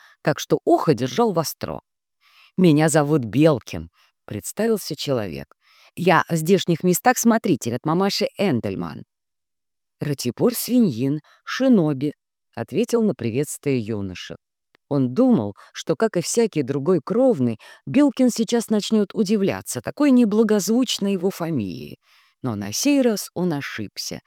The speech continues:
и мамашин смотритель и ухом не повел, а быстро продолжал. «Друг, выручай, у нас беда, сами не сладим,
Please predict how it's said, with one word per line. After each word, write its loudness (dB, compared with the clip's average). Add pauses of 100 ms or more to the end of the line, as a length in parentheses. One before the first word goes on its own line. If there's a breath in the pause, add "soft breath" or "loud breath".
(340 soft breath)
и -2
мамашин 0
смотритель -2 (180 soft breath)
и 4
ухом 4
не 2
повел, -4 (240 soft breath)
а -2
быстро 0
продолжал. -4 (580)
«Друг, 2 (360 soft breath)
выручай, 0 (300 soft breath)
у 4
нас 2
беда, -2 (240 soft breath)
сами 2
не 4
сладим, -2